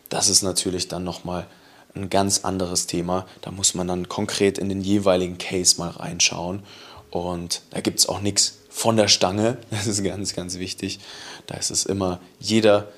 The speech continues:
sehr individuell in seiner Situation, je nach Vertical, wo man sich befindet. Und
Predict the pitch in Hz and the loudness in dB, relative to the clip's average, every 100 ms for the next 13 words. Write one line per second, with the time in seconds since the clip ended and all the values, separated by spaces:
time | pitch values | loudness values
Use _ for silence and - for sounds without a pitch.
0 | - _ 85 98 90 101 90 92 80 90 | -20 _ -2 0 0 -2 -4 -4 -4 -2
1 | 92 90 87 85 85 82 92 85 - 87 | -4 -4 -4 -4 -4 -6 -2 2 2 0
2 | 90 87 85 87 92 92 98 - 92 90 | -4 -6 -8 0 4 4 4 0 -2 -2
3 | 87 85 82 - - - 87 87 101 - | -6 -6 -6 -8 -8 -6 -6 -4 -4 -6
4 | - - - - - - 92 90 87 85 | -20 -20 -20 -20 -6 -2 0 0 0 -2